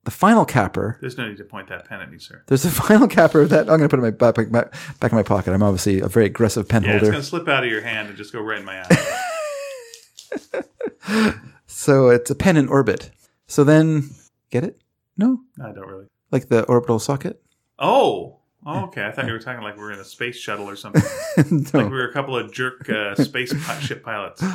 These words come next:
Speaker 1: So last night, I went to the mo-, movies with Mary. We went to see a premiere of the new Jane Austen film, Emma.
Speaker 2: Oh,
Speaker 1: It's not
Speaker 2: okay.
Speaker 1: Jane Austen, obviously.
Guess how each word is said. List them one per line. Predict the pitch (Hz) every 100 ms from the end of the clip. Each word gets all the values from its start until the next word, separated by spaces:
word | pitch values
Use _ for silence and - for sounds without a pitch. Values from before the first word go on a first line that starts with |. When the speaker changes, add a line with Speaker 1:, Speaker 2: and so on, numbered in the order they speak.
| 170 135
Speaker 1:
So | - 151 135 123 - - _ _ _
last | 131 143 220 -
night, | 98 - - _ _ _ _
I | -
went | 110 117
to |
the | 117
mo-, | 127
movies | 139 185 110 104
with | 120
Mary. | 165 151 92 92 - - -
We |
went | 127 185
to |
see | 143 139
a | 107
premiere | - 143 135 160 110
of | 107 117
the | 113
new | 110 123
Jane | 117 113
Austen | 110 135 - 110 101 104 - _
film, | - - 95 95 123 -
Emma. | 170 190 95 95 _
Speaker 2:
Oh, | 175
Speaker 1:
It's | -
not | 160 120
Speaker 2:
okay. | 127
Speaker 1:
Jane |
Austen, | 110 107 - 92
obviously. | 95 - 127